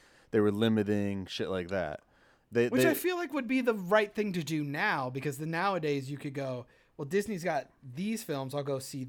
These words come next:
Speaker 2: those," and then, like, indie films, like, then you could have, 'cause then smaller places could just be indie.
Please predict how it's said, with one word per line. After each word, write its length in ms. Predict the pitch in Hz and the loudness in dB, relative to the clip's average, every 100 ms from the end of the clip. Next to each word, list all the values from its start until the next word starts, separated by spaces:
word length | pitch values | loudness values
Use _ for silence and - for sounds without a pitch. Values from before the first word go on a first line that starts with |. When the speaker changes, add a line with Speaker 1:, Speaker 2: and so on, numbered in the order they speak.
| 117 | -6
Speaker 2:
those," 480 | 143 151 135 127 - | -2 0 0 -2 -6
and 180 | 139 139 | -6 -4
then, 300 | 135 139 139 | -4 -4 -6
like, 240 | 123 - | -8 -8
indie 300 | 147 156 160 | -6 -4 -4
films, 380 | 143 143 139 127 - _ _ - | -6 -6 -6 -10 -16 _ _ -8
like, 160 | 143 127 | -8 -2
then 180 | 170 170 | -2 -2
you 100 | 165 | -2
could 140 | 180 | -4
have, 360 | 143 147 147 151 - | -2 0 0 -2 0
'cause 260 | 185 139 - - _ 147 | 0 0 -10 -20 _ 2
then 280 | 214 214 | 4 4
smaller 680 | - - - 180 185 214 202 | -2 -8 -4 0 2 2 0
places 540 | - 160 147 143 135 | -2 -4 -4 -6 -8
could 180 | - 135 | -6 -6
just 280 | 160 151 - | -2 -4 -6
be 180 | 110 110 | -12 -8
indie. 440 | 135 123 - - | -8 -8 -12 -20